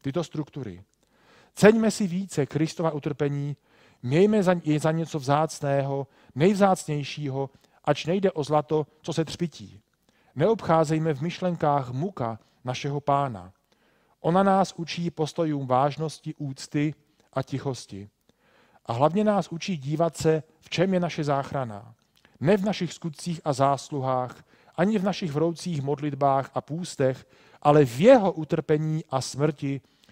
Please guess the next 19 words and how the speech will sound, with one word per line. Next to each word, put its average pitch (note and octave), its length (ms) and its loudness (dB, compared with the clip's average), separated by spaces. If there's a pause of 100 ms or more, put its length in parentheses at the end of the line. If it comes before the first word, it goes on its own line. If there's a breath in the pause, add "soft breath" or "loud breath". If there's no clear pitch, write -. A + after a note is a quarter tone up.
(100)
které C#3 300 0
podstoupil D3 760 -4 (360 soft breath)
a A#2 100 -6
snášel C3+ 640 -2 (280)
s - 120 -18
pokornou B2 680 -6 (300)
trpělivostí. G2+ 920 -8 (340)
Amen. G2 440 -6 (320)
Pomodleme G#2 500 -4
se. F#2 300 -14 (2500)
Pane D#3 240 2
Ježíši, C#3 720 -4 (200 loud breath)
prosím, C#3+ 580 -4
mluv D#3 260 -4
k - 60 -16
nám C#3+ 300 -2
skrze C3+ 340 -6
své D3 260 -2
utrpení, C3+ 720 -4